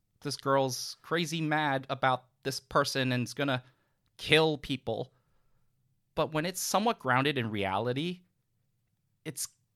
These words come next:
kind of unsettling, because when you see the progression of not only this character, Sato, but all the characters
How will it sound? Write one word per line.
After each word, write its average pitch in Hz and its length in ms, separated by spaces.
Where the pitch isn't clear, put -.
kind 202 300
of 156 160
unsettling, 113 760
because 135 420
when 147 260
you 151 200
see 185 760
the 135 80
progression 131 600
of 120 180
not 147 180
only 143 260
this 139 240
character, 98 640
Sato, 92 420
but - 180
all 180 300
the 117 100
characters 87 720